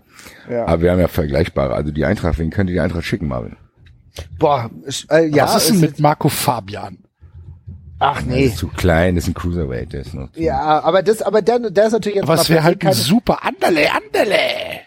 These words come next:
Speaker 1: Er ist als, also per se ist er natürlich keine schlechte Wahl, so als Mexikaner, ne, als Luchador, ne, Lucha, Lucha, da könnte er sich noch eine Maske aufziehen, ja, wobei er wäre einer der wenigen, die wahrscheinlich gar keine Maske bräuchten. Aber ehrlich gesagt, puh,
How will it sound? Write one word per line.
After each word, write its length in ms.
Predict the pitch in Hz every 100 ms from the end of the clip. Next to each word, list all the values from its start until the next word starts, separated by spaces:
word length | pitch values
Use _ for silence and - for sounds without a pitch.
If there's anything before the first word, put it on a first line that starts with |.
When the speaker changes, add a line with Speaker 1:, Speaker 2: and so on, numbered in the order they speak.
| _ -
Speaker 1:
Er 140 | 147
ist 140 | 175
als, 160 | 196 185
also 200 | 185 190
per 180 | 190 180
se 60 | 214
ist 120 | 254
er 80 | 220
natürlich 280 | 185 220
keine 260 | - 208 233
schlechte 340 | 196 196 214 160
Wahl, 200 | 170 202
so 40 |
als 180 | 170 156
Mexikaner, 600 | 165 - 165 151 156 233
ne, 180 | 185 233
als 200 | 165 -
Luchador, 640 | 190 208 208 202 214 240 -
ne, 240 | 165 185 - - - 180 170
Lucha, 500 | 226 - - 240 143 -
Lucha, 600 | 247 233 - 254 233 143
da 80 | 165
könnte 220 | 185 180
er 20 |
sich 120 | 170
noch 60 | 170
eine 100 | 156
Maske 260 | 160 - 143
aufziehen, 420 | 190 - 208 226
ja, 240 | 185 202
wobei 280 | 139 131 135
er 200 | 151 131
wäre 120 | 127
einer 180 | 120 143
der 160 | 127 123
wenigen, 240 | 151 143
die 160 | 131 120
wahrscheinlich 300 | 127 139 127
gar 100 | 131
keine 220 | 135 131
Maske 260 | 123 -
bräuchten. 420 | 113 120 156 - 220 - - - -
Aber 540 | 120 156 165 170 165
ehrlich 260 | 120 202 226
gesagt, 440 | 240 202 190 175 - -
puh, 600 | 214 220 190 143 127 117